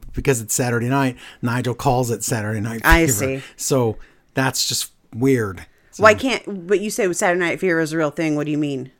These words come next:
Speaker 1: The movie.
Speaker 2: Oh, okay. I thought you meant, I thought you meant another thing in wrestling.
Speaker 1: No, I
Speaker 2: Okay,
Speaker 1: mean,
Speaker 2: gotcha.
Speaker 1: like, she purposely was calling it that 'cause of Dynamite, but then
Speaker 2: Gotcha, gotcha,
Speaker 1: now
Speaker 2: gotcha.
Speaker 1: A E W's on too many days a week.
Speaker 2: Right. Lexi with Andrade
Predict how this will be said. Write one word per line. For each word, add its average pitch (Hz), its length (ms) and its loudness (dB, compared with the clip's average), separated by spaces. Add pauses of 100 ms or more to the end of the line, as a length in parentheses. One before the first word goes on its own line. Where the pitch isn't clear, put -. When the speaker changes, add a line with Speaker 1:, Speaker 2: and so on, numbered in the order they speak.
(120)
Speaker 1:
The 135 80 -2
movie. 151 580 4 (140)
Speaker 2:
Oh, 240 240 8
okay. 254 180 4
I 180 60 4
thought 214 200 6
you 233 100 -2
meant, 180 220 2
I 196 100 0
thought 202 140 4
you 170 60 2
meant 165 140 6
another 160 260 6
thing 151 160 2
in 139 80 2
wrestling. 135 240 4
Speaker 1:
No, 262 220 10
I 180 120 8
Speaker 2:
Okay, - 100 6
Speaker 1:
mean, 180 80 6
Speaker 2:
gotcha. 170 100 4
Speaker 1:
like, 151 300 0 (380)
she - 200 0
purposely 202 580 6
was 135 140 0
calling 143 400 2
it 120 100 -2
that 123 160 -4
'cause 113 160 -8
of 110 100 -8
Dynamite, 127 580 2
but - 120 -4
then 123 240 0
Speaker 2:
Gotcha, 143 300 2
gotcha, 139 180 -2
Speaker 1:
now 160 100 6
Speaker 2:
gotcha. 160 120 0
Speaker 1:
A 156 100 6
E 156 60 6
W's 147 320 4
on 135 180 4
too 151 220 2
many 135 180 6
days 123 300 2
a 120 40 -2
week. - 460 -6 (340)
Speaker 2:
Right. 139 360 -2 (1200)
Lexi 233 400 4
with 190 200 6
Andrade 185 340 8